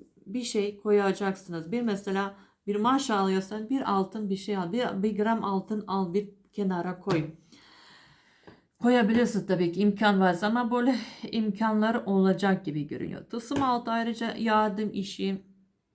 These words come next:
olabilir. Bak, çür-, e, birinde yardım ihtiyacınız varsa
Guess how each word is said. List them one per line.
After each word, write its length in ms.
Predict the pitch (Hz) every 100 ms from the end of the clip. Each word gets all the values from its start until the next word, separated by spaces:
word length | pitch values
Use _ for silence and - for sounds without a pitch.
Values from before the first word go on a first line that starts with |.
| _ _ _ _ -
olabilir. 720 | 175 170 170 170 156 156 151
Bak, 180 | 156 151 _
çür-, 300 | - 185 -
e, 380 | 170 160 160 156
birinde 360 | 190 185 185
yardım 440 | 185 175 170 170 175
ihtiyacınız 800 | 170 - 175 165 170 165 160 165
varsa 600 | 165 165 - - 196